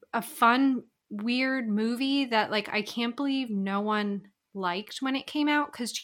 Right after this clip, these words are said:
your point, I actually saw it in the theater when it came out.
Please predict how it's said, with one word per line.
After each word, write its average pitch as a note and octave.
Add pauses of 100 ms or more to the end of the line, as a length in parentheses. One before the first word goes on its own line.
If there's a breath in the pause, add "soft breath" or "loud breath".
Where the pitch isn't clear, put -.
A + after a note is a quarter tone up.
your G#3
point, C#4+ (420 loud breath)
I B3
actually A#4
saw A3+
it -
in G#3
the G3
theater - (300)
when G#3+
it -
came F#3+
out. -